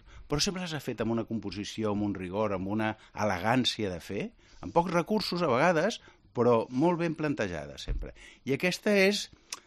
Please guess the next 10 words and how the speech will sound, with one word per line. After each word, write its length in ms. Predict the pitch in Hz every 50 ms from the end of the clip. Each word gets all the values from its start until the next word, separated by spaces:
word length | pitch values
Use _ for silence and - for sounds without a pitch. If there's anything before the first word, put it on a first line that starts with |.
| _ _ _
el 100 | - 127 123
que 100 | - 147
demostra 300 | 143 143 151 147 - 196 180
la 60 | 160
seva 220 | - - 165 156
professionalitat. 760 | - 156 135 - - 127 - - 113 101 87 80 87 80 85
És 80 | 117 143
un 100 | 165 165
gran 220 | 139 151 170 185 185 - _ -
professional, 680 | 135 120 110 - 113 95 - - 101 87 73 73 -